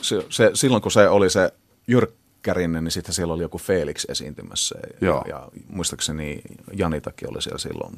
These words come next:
Speaker 1: teini-ihme Janita oli esiintymässä. Mut edellisvuosi niin oli, oli mun, niin kuin N S mun ensimmäinen tosi iso keikka. Ja mulla oli mitään hajua, kun väkkärillä ei näkynyt ketään. Ja siellä oli ihan rauhallista ja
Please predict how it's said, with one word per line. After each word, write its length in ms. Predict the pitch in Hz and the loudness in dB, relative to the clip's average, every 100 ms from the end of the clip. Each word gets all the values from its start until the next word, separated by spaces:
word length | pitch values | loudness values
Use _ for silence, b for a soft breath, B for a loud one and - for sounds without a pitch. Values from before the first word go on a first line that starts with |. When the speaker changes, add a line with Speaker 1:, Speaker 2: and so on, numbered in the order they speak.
| - | -2
Speaker 1:
teini-ihme 480 | 90 76 69 - 76 | -2 0 -4 -8 -8
Janita 400 | 82 78 78 - | -6 -8 -8 -10
oli 140 | - - | -12 -12
esiintymässä. 480 | - - 104 85 - | -10 -10 -12 -12 -14
Mut 100 | - | 0
edellisvuosi 720 | 123 113 82 - 87 90 - | 2 2 0 -6 -10 -8 -8
niin 120 | 104 | -10
oli, 140 | 104 85 - B B B B B B | -10 -12 -16 B B B B B B
oli 160 | 98 87 | -4 -4
mun, 100 | 85 | -4
niin 80 | 90 | -6
kuin 140 | 90 | -4
N 260 | 95 76 85 | -4 -4 -4
S 140 | - - | -6 -2
mun 220 | 107 92 | -2 0
ensimmäinen 480 | 92 85 85 82 82 | -4 -4 -6 -6 -4
tosi 300 | 92 90 71 | -2 -2 -4
iso 160 | 76 76 | -8 -10
keikka. 400 | 73 67 - 58 | -10 -10 -10 -10
Ja 100 | 60 B B B B | -10 B B B B
mulla 180 | 85 87 | -6 -4
oli 80 | |
mitään 340 | 92 104 90 80 | -4 -4 -4 -4
hajua, 240 | 80 76 | -6 -8
kun 140 | 82 - _ - 101 | -10 -16 _ -6 -4
väkkärillä 460 | - 90 78 71 | -2 -4 -8 -8
ei 60 | 73 | -10
näkynyt 340 | 71 76 76 - | -12 -14 -16 -4
ketään. 360 | 87 - - 71 _ _ _ b b b b b b b b _ | -4 -4 -10 -12 _ _ _ b b b b b b b b _
Ja 120 | 78 - | -18 -12
siellä 260 | - 95 90 | -8 -6 -6
oli 80 | 98 | -6
ihan 180 | 104 85 73 85 | -6 -8 -18 -18
rauhallista 720 | - 101 87 76 73 71 - | -4 2 4 2 -6 -8 -10
ja 120 | 69 | -12